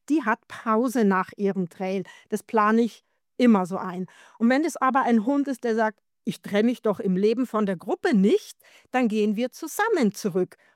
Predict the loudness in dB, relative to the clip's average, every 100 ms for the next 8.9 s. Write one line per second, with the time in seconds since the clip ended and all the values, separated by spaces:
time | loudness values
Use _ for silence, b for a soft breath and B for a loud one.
0 | b -4 0 0 0 -2 0 2 2 0
1 | -4 -4 -4 -2 -2 -2 -4 -6 -8 -8
2 | -6 0 0 2 0 0 -2 _ _ _
3 | -8 -6 -2 -4 -6 -8 -8 -4 -4 -4
4 | -6 -6 -4 -4 -2 -6 -8 -2 2 4
5 | 4 0 -4 -6 -4 -4 -4 -4 -2 -6
6 | -4 -2 0 0 -2 -4 -6 -6 -8 -8
7 | -4 -2 -2 -4 -4 -6 -8 B B B
8 | -2 -2 -2 -6 -2 -2 -2 -6